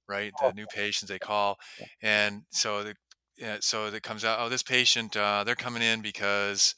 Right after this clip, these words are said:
Speaker 1: um, you know, they, they new to town and,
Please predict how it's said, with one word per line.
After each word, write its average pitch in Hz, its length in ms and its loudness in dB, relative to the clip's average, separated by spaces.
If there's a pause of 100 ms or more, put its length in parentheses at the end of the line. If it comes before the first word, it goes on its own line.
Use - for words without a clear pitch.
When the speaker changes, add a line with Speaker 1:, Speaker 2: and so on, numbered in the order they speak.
(340)
Speaker 1:
um, 95 580 0 (920)
you 110 80 -6
know, 104 280 0
they, 113 320 2
they 107 240 0
new 131 220 -6
to 127 100 2
town 107 540 4
and, 95 240 -8